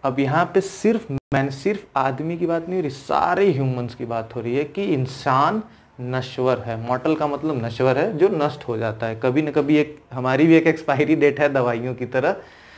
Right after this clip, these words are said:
सबका एक फिक्स डेट है कि वो इस दिन जाके मरेगा। तो "Man is mortal", इंसान नश्वर है। तो यहाँ पे मैन का मतलब सिर्फ मेल जेंडर से नहीं है, हमने सबने, सभी इंसान को वो किया। अगर मैं "the man" कर दूँ,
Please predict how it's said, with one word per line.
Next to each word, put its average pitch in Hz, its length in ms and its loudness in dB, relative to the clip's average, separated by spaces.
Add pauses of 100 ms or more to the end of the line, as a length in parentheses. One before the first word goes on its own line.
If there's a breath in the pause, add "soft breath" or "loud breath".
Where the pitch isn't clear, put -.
(140 loud breath)
सबका 160 420 4
एक 175 240 2 (320)
फिक्स 151 260 -4
डेट 131 220 2
है 165 80 0
कि 220 120 -4
वो 220 180 2
इस 147 140 0
दिन 139 240 -4
जाके 127 300 -4
मरेगा। 104 520 -4 (600 soft breath)
तो 202 100 6
"Man 165 300 4
is 175 240 2
mortal", 151 360 0
इंसान 123 500 -6
नश्वर 120 360 -2
है। 135 260 -6 (520 soft breath)
तो 151 60 -4
यहाँ 147 340 0
पे 185 140 0
मैन 165 320 2
का 170 100 -2
मतलब 160 360 2
सिर्फ 233 460 2 (1000)
मेल 147 380 2
जेंडर 143 360 4
से 135 140 -6
नहीं 123 260 -4
है, 170 100 -6
हमने 185 440 -2
सबने, 170 680 0
सभी 160 380 2
इंसान 113 340 -4
को 113 100 -4
वो 113 100 -2
किया। 113 180 -2
अगर 139 180 0
मैं 151 320 -4
"the 175 180 6
man" 185 220 -2
कर 175 160 0
दूँ, 202 180 -2